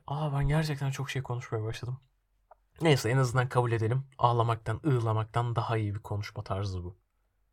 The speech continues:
Çünkü çok sürpriz. E, bitti sanıyorsun ama bitmemiş oluyor.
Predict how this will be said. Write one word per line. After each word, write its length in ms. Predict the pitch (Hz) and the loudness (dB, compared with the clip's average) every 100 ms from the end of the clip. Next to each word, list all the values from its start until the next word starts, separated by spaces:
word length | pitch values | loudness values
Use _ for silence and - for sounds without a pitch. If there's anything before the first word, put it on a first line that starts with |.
| - | -6
Çünkü 200 | 147 156 | 2 4
çok 180 | 147 117 | 4 0
sürpriz. 480 | - - - - - _ - | -4 -8 -14 -14 -18 _ -8
E, 140 | 107 107 | -2 0
bitti 200 | 147 175 | -2 0
sanıyorsun 500 | 170 160 156 160 160 | 0 2 0 -4 -2
ama 200 | 123 107 | 0 0
bitmemiş 360 | - 98 104 | -2 -6 -6
oluyor. 240 | - - | -8 -8